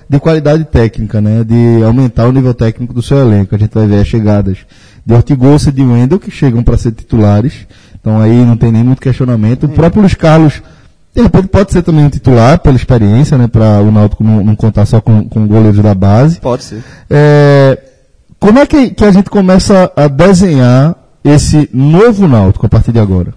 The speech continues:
Speaker 2: É, é, esse vai ser o, o, digamos assim, o dilema bom de Roberto Fernandes, né? Porque esse é o tipo de, de problema que o treinador quer ter,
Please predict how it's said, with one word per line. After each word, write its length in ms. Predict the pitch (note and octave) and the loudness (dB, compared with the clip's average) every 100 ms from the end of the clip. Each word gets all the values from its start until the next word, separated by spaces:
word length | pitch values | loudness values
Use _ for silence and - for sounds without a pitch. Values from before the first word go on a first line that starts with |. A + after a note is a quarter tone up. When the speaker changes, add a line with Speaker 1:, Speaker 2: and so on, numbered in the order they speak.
| - | -14
Speaker 2:
É, 200 | D3 G#2+ - | -14 -14 -8
é, 220 | C3 A#2+ C3 | -6 -4 -6
esse 140 | C#3 | -8
vai 80 | F3+ | -8
ser 140 | F#3 | -4
o, 360 | G3 G3 E3 A#2+ - - - | -4 -2 -4 -8 -14 -20 -16
o, 100 | C3 B2+ - | -12 -12 -12
digamos 320 | - - C#3+ B2+ | -12 -10 -8 -8
assim, 120 | B2+ | -4
o 20 | |
dilema 320 | - D#3+ G#3+ | -4 -2 -6
bom 200 | D#3+ C3+ | -6 -8
de 80 | D#3+ | -4
Roberto 240 | A3+ A#3 - | -6 -6 -10
Fernandes, 340 | E4 C3+ A2+ | -8 -8 -8
né? 100 | B2 | -12
Porque 140 | - | -12
esse 120 | D#3+ E3 | -14 -14
é 40 | |
o 20 | |
tipo 160 | - F#2+ | -16 -16
de, 240 | C#3 D3 | -12 -12
de 280 | A#2 A#2+ A2+ | -14 -16 -16
problema 340 | - C#3+ C3+ D3+ | -10 -6 -6 -8
que 60 | |
o 40 | - | -8
treinador 240 | F3+ F3 | -6 -6
quer 140 | C#4+ | -8
ter, 320 | - C3 C#3+ | -12 -10 -10